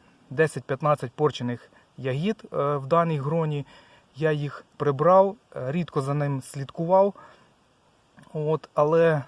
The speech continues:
сам, сам вигляд винограду мене дуже здивував. Е, він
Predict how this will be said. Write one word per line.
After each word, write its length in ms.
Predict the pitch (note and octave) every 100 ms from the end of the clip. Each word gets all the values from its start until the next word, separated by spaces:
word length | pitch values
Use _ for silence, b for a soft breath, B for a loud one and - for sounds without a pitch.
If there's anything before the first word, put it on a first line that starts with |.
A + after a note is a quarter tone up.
| _
сам, 460 | - - E3+ E3+ C#3+ - _ _ b b b b b _ -
сам 340 | - D#3+ D#3+
вигляд 440 | F3+ D#3+ D#3 - -
винограду 500 | D#3 C#3+ E3 F#3+ D#3+
мене 240 | C#3+ D#3+
дуже 420 | C#3 D#3+ C#3+ C#3+ C3 -
здивував. 720 | C3 D#3 D#3+ E3+ D#3+ C#3 A#2 B B B B B -
Е, 280 | D3 C3+ C3+
він 280 | C#3 E3+